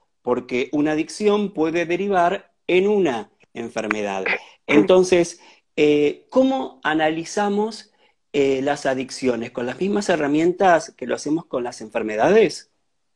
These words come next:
Speaker 2: Sí, mira, la Organización Mundial de la Salud define a la adicción como una enfermedad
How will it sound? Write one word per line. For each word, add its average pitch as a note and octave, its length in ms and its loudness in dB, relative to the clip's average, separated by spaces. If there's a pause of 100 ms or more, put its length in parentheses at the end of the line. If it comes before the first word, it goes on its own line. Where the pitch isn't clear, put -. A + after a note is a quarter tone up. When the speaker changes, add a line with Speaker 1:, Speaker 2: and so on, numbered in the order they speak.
(680)
Speaker 2:
Sí, - 340 0
mira, G#3+ 360 2 (340)
la B3 80 6
Organización C4 440 2
Mundial D4+ 260 4
de C#4+ 80 6
la A#3 100 6
Salud G3+ 480 4 (180)
define A3 380 2
a A3 40 6
la G3+ 80 8
adicción A3 520 -2
como A#3+ 360 0
una A3 560 -4 (340)
enfermedad G#3 800 4